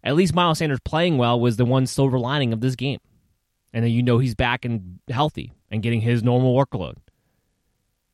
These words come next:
Better days, I think, are still ahead for Wentz. He's been somebody who's been around that top twelve quarterback position. I think that'll continue to be the case. I think there are better days ahead for Dallas Goedert.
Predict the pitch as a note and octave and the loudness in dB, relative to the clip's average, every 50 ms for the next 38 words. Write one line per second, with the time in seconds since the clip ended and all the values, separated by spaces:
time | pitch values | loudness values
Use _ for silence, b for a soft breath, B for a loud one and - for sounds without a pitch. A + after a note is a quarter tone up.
0 | _ _ _ _ _ _ _ _ _ _ _ _ _ _ _ _ _ _ _ _ | _ _ _ _ _ _ _ _ _ _ _ _ _ _ _ _ _ _ _ _
1 | _ _ _ - D3 D#3+ E3+ E3+ F3 F3 D#3 D#3 C#3+ D3+ D#3 - C3+ C3 - - | _ _ _ 0 2 2 4 4 4 2 2 2 0 -2 -4 -2 -2 -2 -2 0
2 | D3+ C#3 C3 B2 C3+ C#3+ C#3 - C3 A#2+ A2 B2 C3+ D#3 - D3 C3 A2 B2 A#2+ | -2 -2 0 0 -2 -4 -2 -2 -2 -2 0 0 -2 -2 -4 -4 -4 -4 -4 -4
3 | - C#3 B2+ B2 C3 A#2+ A#2+ B2 A2+ - A#2+ A#2 A2+ A2+ A2 A2 B2 - _ B2 | -2 -4 -4 -2 -2 0 0 -2 -2 -2 -4 -4 -2 -4 -4 -6 -10 -12 _ -8
4 | A#2 A2+ A#2+ B2 B2 B2+ B2 B2 A#2+ - - _ - - C3 B2 - - - - | -6 -4 -2 -2 -2 -2 -2 -2 -4 -6 -8 _ -10 -8 -6 -6 -8 -8 -8 -4
5 | B2+ B2 B2 B2 A#2 - - - C3 C3 B2+ B2+ C3+ C3 - - - B2 A#2 A#2+ | -2 -2 0 -2 -4 -6 -4 -2 -2 0 0 0 -2 -4 -4 -6 -8 -6 -4 -2
6 | C3 - - D3 C3+ A#2 A#2 G#2+ - A#2 A2+ A2+ - B2 A2 - B2+ B2 A2+ G#2 | -2 -2 -2 -2 -2 -2 -4 -4 -4 -4 -4 -2 -4 -6 -6 -4 -4 -4 -4 -4
7 | A#2 G2+ G2+ - - C3 C3+ C#3+ C#3+ - - - - _ _ _ _ _ _ _ | -6 -6 -8 -8 -6 -6 -4 -4 -6 -8 -12 -16 -20 _ _ _ _ _ _ _
8 | _ _ _ _ _ _ _ _ _ _ _ _ _ _ _ _ _ _ _ - | _ _ _ _ _ _ _ _ _ _ _ _ _ _ _ _ _ _ _ -6
9 | A#2 A#2 B2 B2 A#2+ A#2+ B2 B2 A2+ - C3+ B2+ B2+ A#2 B2 B2+ B2+ A2+ B2+ A2+ | -4 -2 -2 0 0 0 0 0 0 0 -2 0 0 0 0 0 -2 -2 -2 -4
10 | G2 A#2 B2 A#2 - - G#2+ B2 A#2+ A#2 A#2 A#2 - B2 A2+ B2+ C3 D3 E3 E3 | -2 -2 -4 -4 -4 -4 -2 -2 0 0 -2 -2 -4 -2 -2 0 2 2 2 0